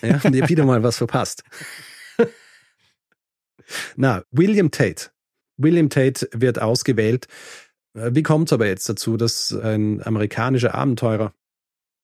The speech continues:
zum Kommandanten einer solchen Invasionstruppe ernannt wird? Vielleicht gestehe ich gleich einmal,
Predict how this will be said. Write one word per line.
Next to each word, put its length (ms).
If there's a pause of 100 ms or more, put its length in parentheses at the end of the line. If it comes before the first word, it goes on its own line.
(480)
zum 160
Kommandanten 640
einer 180
solchen 300
Invasionstruppe 1040
ernannt 560
wird? 240 (360)
Vielleicht 400
gestehe 500
ich 180
gleich 320
einmal, 440